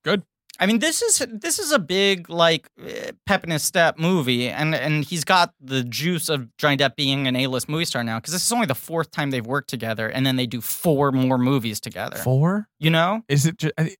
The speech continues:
Speaker 1: yeah, I guess if you count Corpse Bride, it's four
Speaker 2: Right, 'cause
Speaker 1: more,
Speaker 2: you
Speaker 1: yeah.
Speaker 2: go across the nineties, it's three.
Speaker 1: Yeah, no, I
Speaker 2: And
Speaker 1: know,
Speaker 2: then
Speaker 1: I know,
Speaker 2: it's
Speaker 1: and it's
Speaker 2: Charlie,
Speaker 1: sporadic,
Speaker 2: right,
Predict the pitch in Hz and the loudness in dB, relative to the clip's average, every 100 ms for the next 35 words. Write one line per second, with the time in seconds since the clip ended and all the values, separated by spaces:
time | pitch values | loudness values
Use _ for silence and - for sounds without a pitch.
0 | - 139 135 - 143 139 139 131 135 120 | -2 2 2 2 2 0 -2 -4 -4 0
1 | 131 123 110 92 110 - 247 220 226 220 | -2 -2 -8 -8 -10 0 4 4 4 2
2 | 214 233 220 208 - 202 - 285 - 214 | 4 6 6 4 0 0 2 2 2 2
3 | 202 208 175 139 - - 151 123 101 165 | 2 2 0 -2 -2 -4 -2 -2 0 4
4 | 175 151 143 156 131 131 117 143 147 - | 6 6 6 6 6 6 6 4 4 6
5 | 208 170 170 139 117 - - | 8 8 6 4 2 0 2